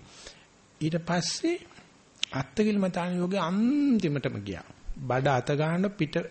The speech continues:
අත ගෑවෙන මට්ටමට යනකම් ඔටු කකුලක් වගේ වෙනකම්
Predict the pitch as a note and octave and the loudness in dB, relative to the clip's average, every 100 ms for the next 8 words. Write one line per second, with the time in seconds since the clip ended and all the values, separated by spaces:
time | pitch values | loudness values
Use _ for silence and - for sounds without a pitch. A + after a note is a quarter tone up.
0 | - D3 D3 D3+ D3 D3+ D3 D3 C#3+ E3 | -6 -6 -2 0 2 2 2 0 -2 -2
1 | D#3 D#3+ D#3+ F3+ A3+ - - - - - | 0 0 0 0 0 -4 -18 -20 -20 -2
2 | D3 E3+ F3+ E3 E3+ E3+ E3 E3 E3 E3 | 0 4 4 4 0 0 -2 2 4 4
3 | E3+ B3 | 4 0